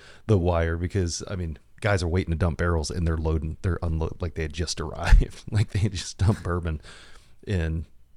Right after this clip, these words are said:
they're, they're rolling in these other barrels that we had to kind of pivot to, which ended up being a blessing in disguise. It was awesome. It, it really, as far as the rye goes, um,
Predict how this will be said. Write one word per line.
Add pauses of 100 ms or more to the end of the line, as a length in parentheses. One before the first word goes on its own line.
(240)
they're,
they're
rolling
in
these
other
barrels
that
we
had
to
kind
of
pivot
to,
which (100)
ended
up
being
a
blessing
in
disguise.
It
was (200)
awesome. (180)
It,
it
really, (480)
as
far
as
the
rye
goes, (720)
um,